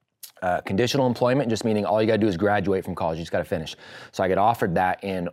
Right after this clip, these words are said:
March of two thousand two, and I'm gonna graduate in May. And as soon as I graduate in May, I'm gonna head out to the White House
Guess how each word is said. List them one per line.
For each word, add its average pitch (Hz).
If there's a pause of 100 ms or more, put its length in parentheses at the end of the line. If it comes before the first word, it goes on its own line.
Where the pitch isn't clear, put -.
March 104
of 95
two 120
thousand 92
two, 190 (540)
and 95
I'm 92
gonna 95
graduate 120
in 90
May. 139 (180)
And 92
as 82
soon 110
as 98
I 92
graduate 101
in 92
May, 95
I'm 95
gonna 87
head 87
out 87
to 87
the 82
White 82
House 82